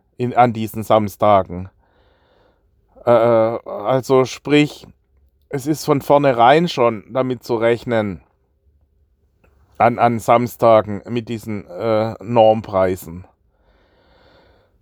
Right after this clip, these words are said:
Dann ist halt zu überlegen, will man wirklich an seiner Hochzeit riskieren, dass da was schief läuft?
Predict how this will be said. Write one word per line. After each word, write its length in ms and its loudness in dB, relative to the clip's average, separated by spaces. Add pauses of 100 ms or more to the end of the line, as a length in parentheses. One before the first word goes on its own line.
Dann 220 2
ist 160 -4
halt 180 2
zu 100 -10
überlegen, 880 0 (560)
will 340 4
man 440 0
wirklich 760 -2
an 200 0
seiner 440 0
Hochzeit 760 0 (640)
riskieren, 800 0
dass 180 -2
da 160 0
was 200 0
schief 420 -8
läuft? 560 0